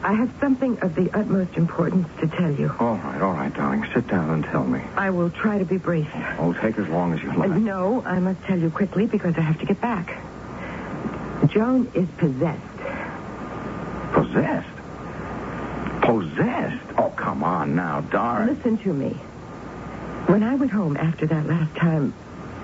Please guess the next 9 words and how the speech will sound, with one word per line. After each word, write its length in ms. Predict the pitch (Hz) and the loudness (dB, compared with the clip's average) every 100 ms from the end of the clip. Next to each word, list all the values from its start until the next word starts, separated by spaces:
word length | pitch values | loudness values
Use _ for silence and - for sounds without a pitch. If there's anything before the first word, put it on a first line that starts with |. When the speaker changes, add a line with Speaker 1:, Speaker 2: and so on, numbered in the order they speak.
| - | 2
Speaker 1:
I 160 | 151 - | 2 2
saw 100 | 180 | 0
you, 220 | 151 147 - - - - - - - - - - - - - | 0 -2 -8 -10 -10 -10 -8 -8 -8 -8 -8 -8 -6 -6 2
when 100 | 185 | 4
I 80 | 196 | 4
walked 280 | 190 262 254 | 4 2 2
into 100 | 196 | 2
the 80 | 170 | 2
house, 300 | 170 160 | 2 0